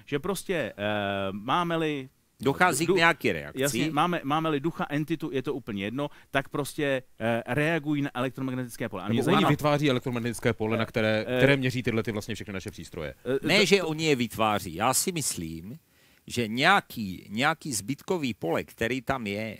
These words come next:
Speaker 2: oni s ním musí umět
Speaker 3: Kde?
Speaker 2: pracovat.
Speaker 1: No ale kde?
Speaker 2: V tým prostoru.
Speaker 3: Obecně prostě někde v prostoru je elektromagnetické pole a
Speaker 2: Kdekoliv, kde
Speaker 3: oni
Speaker 2: se to děje,
Speaker 3: je umí
Speaker 2: protože
Speaker 3: ovlivňovat.
Speaker 2: jak je možný,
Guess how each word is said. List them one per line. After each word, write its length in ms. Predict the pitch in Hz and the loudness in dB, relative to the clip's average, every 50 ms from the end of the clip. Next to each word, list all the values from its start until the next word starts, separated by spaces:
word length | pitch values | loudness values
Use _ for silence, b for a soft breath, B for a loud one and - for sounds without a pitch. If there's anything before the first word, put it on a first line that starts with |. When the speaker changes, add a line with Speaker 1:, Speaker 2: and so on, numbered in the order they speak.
| - - | -14 -10
Speaker 2:
oni 240 | - 127 147 170 151 | -8 -6 -4 -2 0
s 140 | - - - | -2 0 -2
ním 120 | 156 147 | -4 -6
musí 400 | 143 139 135 - - - 151 156 | -6 -8 -8 -6 -4 -2 -2 -4
umět 300 | - 123 117 - - - | -4 -4 -4 -2 -2 -2
Speaker 3:
Kde? 80 | 101 131 | -2 0
Speaker 2:
pracovat. 540 | 135 127 123 - - 151 143 98 71 - _ _ - - | 0 0 2 2 0 0 0 0 -2 -6 _ _ -10 -6
Speaker 1:
No 140 | - 143 - | -4 -2 -2
ale 120 | 135 143 | -2 -2
kde? 280 | 135 156 185 160 123 117 _ _ _ _ _ _ _ _ _ _ _ _ _ _ _ _ _ _ _ _ _ _ - | -2 -2 -2 -4 -4 -6 _ _ _ _ _ _ _ _ _ _ _ _ _ _ _ _ _ _ _ _ _ _ -16
Speaker 2:
V 20 | |
tým 180 | - 127 127 120 | -10 -10 -10 -8
prostoru. 520 | - - 147 - - - 139 113 85 69 - _ _ _ _ _ _ _ _ _ _ _ _ _ _ _ - | -6 -6 -4 -4 -6 -6 -6 -6 -6 -8 -14 _ _ _ _ _ _ _ _ _ _ _ _ _ _ _ -4
Speaker 3:
Obecně 360 | - 139 139 127 - 101 87 | -2 0 0 0 -2 -2 -6
prostě 240 | - 95 - - 113 | -6 -6 -6 -4 -2
někde 240 | 123 143 143 160 147 | 0 0 0 0 0
v 60 | - | -2
prostoru 380 | - 123 - - - 131 135 | -2 -6 -6 -4 -2 0 0
je 40 | 131 | 2
elektromagnetické 500 | 127 117 - - 120 123 120 - 110 101 | 2 0 0 -2 -4 -4 -4 -2 0 2
pole 80 | 110 143 | 4 4
a 20 | 120 | 4
Speaker 2:
Kdekoliv, 320 | 127 135 170 170 180 170 | 4 4 4 4 4 4
kde 140 | 160 143 156 | 4 4 4
Speaker 3:
oni 100 | 143 139 | 4 4
Speaker 2:
se 100 | 185 185 | 2 2
to 160 | - 196 185 | 2 2 2
děje, 400 | 160 143 143 131 127 123 131 131 | 4 4 6 6 8 8 8 6
Speaker 3:
je 60 | 139 131 | 6 4
umí 160 | 127 135 139 | 2 0 0
Speaker 2:
protože 80 | 135 120 | 0 0
Speaker 3:
ovlivňovat. 480 | 113 120 117 - - 165 180 180 170 160 | 2 2 2 2 4 4 6 6 8 8
Speaker 2:
jak 240 | 170 175 170 - 214 | 8 8 6 6 6
je 100 | 214 208 | 4 4
možný, 460 | 190 190 160 127 - 113 95 80 | 4 2 0 0 -2 -4 -6 -8